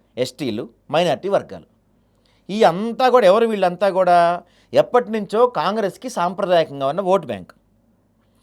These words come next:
వైఎస్ రాజశేఖర రెడ్డి చనిపోయిన తర్వాత జరిగిన పరిణామాల వల్ల కావచ్చు, రాష్ట్రం విడిపోయిన తర్వాత కావచ్చు, ఈ మొత్తం కాంగ్రెస్కి సాంప్రదాయకంగా ఉన్న ఓటు బ్యాంక్ మొత్తం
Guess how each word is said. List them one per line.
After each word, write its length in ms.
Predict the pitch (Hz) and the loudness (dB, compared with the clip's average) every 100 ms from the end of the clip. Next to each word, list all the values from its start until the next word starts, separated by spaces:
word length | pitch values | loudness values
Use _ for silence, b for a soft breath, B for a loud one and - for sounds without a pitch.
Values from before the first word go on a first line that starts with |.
| _ - | _ -2
వైఎస్ 320 | 120 175 175 | 2 2 2
రాజశేఖర 220 | 160 160 | -2 -2
రెడ్డి 260 | 151 131 120 | -2 -2 -2
చనిపోయిన 300 | 135 165 202 | -2 -2 -2
తర్వాత 220 | 180 180 | 0 0
జరిగిన 240 | 147 156 135 | 0 -4 -4
పరిణామాల 460 | 127 127 165 165 | -4 -4 -2 -2
వల్ల 180 | 165 156 | 0 0
కావచ్చు, 540 | 160 160 165 - 254 - b b b | 2 0 0 -6 -12 -14 b b b
రాష్ట్రం 400 | 135 196 - 233 | 2 2 0 -4
విడిపోయిన 360 | 147 190 233 208 | -2 -2 -2 0
తర్వాత 300 | 165 151 147 | 0 -2 -2
కావచ్చు, 380 | 127 123 131 254 | -2 -2 -4 -8
ఈ 140 | 170 | -6
మొత్తం 420 | 123 139 - 254 | -4 -4 0 -2
కాంగ్రెస్కి 520 | 233 160 196 190 185 202 | 0 -4 -4 -6 -8 -8
సాంప్రదాయకంగా 720 | 160 180 202 196 175 185 180 | -6 -4 0 0 0 -4 -6
ఉన్న 100 | 151 | -4
ఓటు 260 | 123 180 | 0 0
బ్యాంక్ 240 | 165 170 139 | 0 -2 -2
మొత్తం 500 | 123 - 208 135 | -6 -4 -4 -4